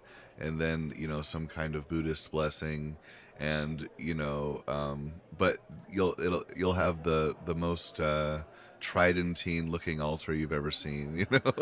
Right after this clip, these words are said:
or something, you know. It, it, it's kind of funny how it works for the other guys, and, and, uh, I, I try not to think about it too much, but,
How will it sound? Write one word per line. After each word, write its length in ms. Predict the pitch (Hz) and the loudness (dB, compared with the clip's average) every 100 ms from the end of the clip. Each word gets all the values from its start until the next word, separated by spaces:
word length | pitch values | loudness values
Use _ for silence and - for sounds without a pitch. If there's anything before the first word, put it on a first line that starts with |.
| 147 | 6
or 120 | 123 | 6
something, 480 | 110 98 95 87 92 | 6 2 2 0 0
you 80 | 90 | 2
know. 240 | 85 90 95 - - - | 2 0 -2 -6 -6 -2
It, 200 | 95 80 - - - - | 0 0 -6 -14 -6 4
it, 220 | 107 87 | 6 8
it's 180 | 104 - | 6 6
kind 220 | 147 123 | 6 8
of 80 | 117 | 8
funny 280 | 117 101 | 6 6
how 180 | 95 92 | 6 6
it 80 | 85 | 8
works 380 | 90 90 - - | 6 4 0 -8
for 160 | - 92 | 2 4
the 140 | 87 | 6
other 220 | 85 78 76 | 4 4 2
guys, 460 | 71 69 71 73 | 2 0 -2 -4
and, 260 | 76 71 67 | -6 -6 -8
and, 260 | 73 73 73 | -8 -8 -6
uh, 480 | 71 71 80 82 73 | -6 -4 -4 -4 -2
I, 40 | |
I 60 | 71 | -2
try 300 | - - 90 | 0 2 4
not 180 | 78 73 | 2 -2
to 80 | 71 | -4
think 220 | 85 78 | -4 -4
about 220 | 67 60 | -4 -4
it 80 | - | -8
too 160 | - | -6
much, 360 | 73 - - - | -6 -8 -12 -12
but, 160 | - - | -10 -12